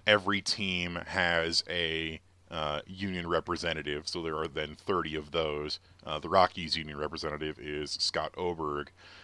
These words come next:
And so when the executive subcommittee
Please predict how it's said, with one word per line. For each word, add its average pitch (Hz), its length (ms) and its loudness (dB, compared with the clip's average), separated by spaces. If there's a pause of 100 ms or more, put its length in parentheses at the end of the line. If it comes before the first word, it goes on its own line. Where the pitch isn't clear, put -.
(200)
And 82 180 -4
so 80 600 4 (600)
when 92 580 4 (520)
the 87 640 0 (140)
executive 98 520 2
subcommittee 73 680 0